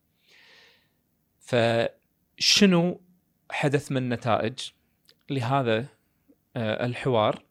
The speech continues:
أترككم الآن مع فيديو دكتور عبيد الوسمي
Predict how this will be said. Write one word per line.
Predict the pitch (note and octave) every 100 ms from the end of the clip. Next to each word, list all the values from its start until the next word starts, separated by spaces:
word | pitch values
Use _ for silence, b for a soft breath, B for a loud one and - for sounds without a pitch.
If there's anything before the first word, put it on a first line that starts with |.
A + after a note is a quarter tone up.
| _ _ _ _ _ _ _ - _ -
أترككم | - E3+ - C3
الآن | A#2 G#2+
مع | G#2 F#2 G2 - _ _ _ -
فيديو | B2+ A#2+ G#2 F#2+ G#2 _
دكتور | B2 - A#2+ G#2
عبيد | G#2 A2+
الوسمي | G#2+ C3+ - C#3